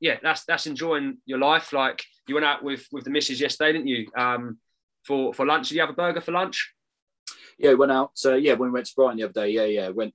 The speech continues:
Speaker 2: to, um, good old Mash Tun and sat outside. I wanna, had, had a burger and, uh, and a beer Moretti. Yeah, it was lovely. And, you, and
Speaker 1: Good man.
Speaker 2: now it's just,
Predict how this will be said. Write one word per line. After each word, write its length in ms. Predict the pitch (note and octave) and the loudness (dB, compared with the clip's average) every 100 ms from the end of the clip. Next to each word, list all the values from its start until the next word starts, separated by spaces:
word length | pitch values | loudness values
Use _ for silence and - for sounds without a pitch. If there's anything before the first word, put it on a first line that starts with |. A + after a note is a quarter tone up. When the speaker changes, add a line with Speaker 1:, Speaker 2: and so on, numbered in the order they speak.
| - - | -8 -2
Speaker 2:
to, 360 | A2 G#2+ G#2 | -2 0 0
um, 400 | G2+ G2+ G2+ G2+ _ _ - | 2 0 -2 -6 _ _ -2
good 120 | A#2 | 2
old 120 | G#2 | 2
Mash 240 | G#2+ G#2 - | 0 -4 -4
Tun 280 | G#2+ A#2 A#2 _ - | -2 -2 -6 _ -12
and 180 | F#2+ G2+ | -10 -4
sat 180 | G#2+ G2+ | -4 -2
outside. 400 | F#2+ G#2+ G2+ G2 | -2 0 0 0
I 60 | |
wanna, 420 | F#2+ G2+ G2 G2+ | -2 -2 -2 -2
had, 200 | F#2 F#2+ F2 | -4 -4 -2
had 160 | G2 | -2
a 40 | F#2+ | 2
burger 400 | G#2+ G#2+ G#2 G#2 | 6 6 6 4
and, 180 | G2 - | 2 -2
uh, 320 | G2+ G2 G2 F#2+ _ _ _ _ _ _ - | -2 0 -6 -10 _ _ _ _ _ _ -4
and 160 | G2+ | 0
a 200 | G2+ G2+ | 2 2
beer 180 | F#2 G#2+ | 6 4
Moretti. 420 | G#2+ A#2+ - F2+ | 6 2 2 0
Yeah, 120 | G2+ G#2 | 4 2
it 40 | |
was 120 | D2+ | 2
lovely. 360 | A#2+ E2 E2 - _ _ _ _ _ _ _ _ _ - | 0 0 -4 -6 _ _ _ _ _ _ _ _ _ -10
And, 100 | G2+ | -4
you, 120 | G2+ - | -4 0
and 180 | G2+ G2+ | 0 2
Speaker 1:
Good 100 | - | 4
man. 80 | F3 | 6
Speaker 2:
now 160 | A#2+ A2+ | 6 6
it's 100 | G#2+ | 4
just, 240 | C3 A#2 | 2 0